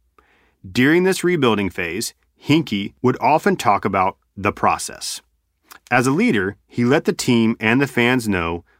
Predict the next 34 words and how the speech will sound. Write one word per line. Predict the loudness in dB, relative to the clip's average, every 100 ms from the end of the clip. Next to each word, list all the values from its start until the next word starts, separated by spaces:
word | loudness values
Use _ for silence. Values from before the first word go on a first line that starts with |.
| -6
with | -6 -6 _ -4
absolute | 0 2 2 -2 -2 0 0 0
clarity | 0 0 0 -8 -16 _ _
that | -4
the | 0
next | 2 2 0
few | -4 -2
years | 0 2 2 0 -2
were | -6 -4
going | 0 2 2
to | 0
be | -2 -2 -2
a | -6 -10
wild | -6 -4 -2 -2 -4
ride. | -6 -8 -12 -20 _ _ _ _ _ _ -2
They | 2
would | 4 2 2
see | -2
progress, | 2 4 4 2 -10 -12 -14 _ _
and | -2 2
they | 2
would | 2
see | 0 -2
setbacks. | 0 -2 -2 -6 -8 -16 -18 _ _ _ _ -2
They | 2
would | 4
have | 4
moments | 4 4 2 0
of | -4 _
overperforming | 0 2 2 0 0 -4 0 2 2 0 -6 _ -4
and | 0
moments | 2 2 0 0
of | -4 -4 _ -6
underperforming. | 0 2 2 -2 -6 -8 -10 -12